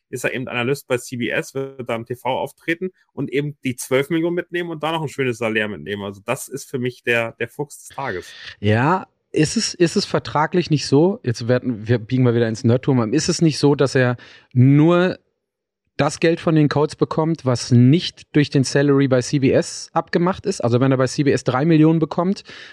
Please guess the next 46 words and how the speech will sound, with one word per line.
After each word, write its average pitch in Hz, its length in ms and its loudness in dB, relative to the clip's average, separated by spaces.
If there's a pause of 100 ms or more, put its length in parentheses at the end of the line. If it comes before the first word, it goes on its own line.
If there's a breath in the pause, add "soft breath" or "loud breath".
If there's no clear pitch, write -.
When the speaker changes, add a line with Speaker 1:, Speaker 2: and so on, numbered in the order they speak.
(140 loud breath)
Speaker 2:
dann 131 320 4
müssen 135 360 4
die 135 440 0
Colts 131 340 -2
quasi 131 320 2
nur 131 220 6
noch 120 160 2
neun 127 480 2
zahlen, 190 680 0
um 143 300 2
Speaker 1:
Er 104 100 -6
wird, 131 80 4
Speaker 2:
auf - 80 -2
die - 80 0
Speaker 1:
er 165 60 0
wird - 80 -8
Speaker 2:
zwölf 175 160 2
zu 117 80 -4
Speaker 1:
aber 110 100 0
Speaker 2:
kommen? 143 120 2
Speaker 1:
niemals 127 260 -4
zwölf 147 280 0
Millionen 143 480 -2
von 127 200 -6
den 123 160 -2
C 131 140 -8
B 120 100 0
S 143 160 0
bekommen. 120 300 -4
Das 113 120 -8
heißt, 120 180 -8
er 113 120 -6
wird 123 140 -4
immer 139 240 -2
mehr 123 180 -2
Geld 120 260 -2
bekommen, 123 400 -8
äh, 117 320 -12
in 117 140 -12
der 120 200 0
Ecke 120 480 -8
wie 117 100 -10
in 110 60 -8
der 101 100 -4
anderen. 107 280 -6
Also 104 260 -8